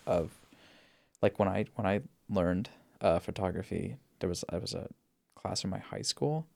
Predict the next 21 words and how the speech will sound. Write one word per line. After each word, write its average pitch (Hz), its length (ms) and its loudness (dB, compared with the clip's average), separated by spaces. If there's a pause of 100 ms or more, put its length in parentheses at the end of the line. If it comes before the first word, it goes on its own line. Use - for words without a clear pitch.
(640)
and 92 280 4
they 95 200 6
started 101 420 2
you 101 120 2
on 90 120 0
film 90 300 -2
cameras, - 540 -6
like, - 140 -10
from - 200 -10
way 85 140 -6
back - 280 -6
in - 80 -8
the - 80 -10
day. - 320 -10 (760)
Um, 92 340 0 (320)
and 104 160 2
they 101 60 2
did 190 260 6
so 98 240 8
because 92 280 -2
they, 95 120 2